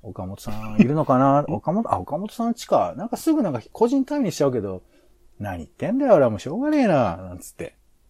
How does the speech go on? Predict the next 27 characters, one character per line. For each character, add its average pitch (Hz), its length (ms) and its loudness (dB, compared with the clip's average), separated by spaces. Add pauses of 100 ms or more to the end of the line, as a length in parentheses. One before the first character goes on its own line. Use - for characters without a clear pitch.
(100)
な 180 120 -2
ん - 20 -4
か 110 80 -6
ね、 87 60 -10
一 - 260 0
人 214 100 2
で - 220 -14
こ - 320 -20
う、 - 1120 -20
喋 - 280 -12
っ - 20 -20
て - 180 -20
る - 60 -20
っ - 20 -20 (240)
て。 - 100 -20 (140)
だ - 80 -14
か - 20 -
ら 90 60 -14
自 90 200 -4
問 202 260 -6 (180)
自 135 160 -8
答 180 180 -4
し - 80 -12
て 160 100 -4
る 156 60 -2
わ 151 100 -2
け。 - 180 -20